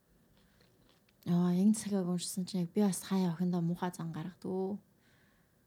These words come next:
Гэтэ яалтчгүй нэрээ, ёо, манай дунд мунд голын хөхт мөхт бол амар штэ, сахилахгүй,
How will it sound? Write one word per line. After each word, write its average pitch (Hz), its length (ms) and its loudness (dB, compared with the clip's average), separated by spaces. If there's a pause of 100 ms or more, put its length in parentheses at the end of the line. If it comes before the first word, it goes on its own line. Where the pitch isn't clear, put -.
(760)
Гэтэ - 400 4
яалтчгүй 214 400 2
нэрээ, 185 320 2
ёо, 180 240 0
манай 202 240 4
дунд 220 400 2
мунд 180 240 2 (240)
голын 214 320 2
хөхт 165 160 -4
мөхт - 240 -8
бол - 160 -8
амар 180 400 2
штэ, - 240 -8
сахилахгүй, - 480 -10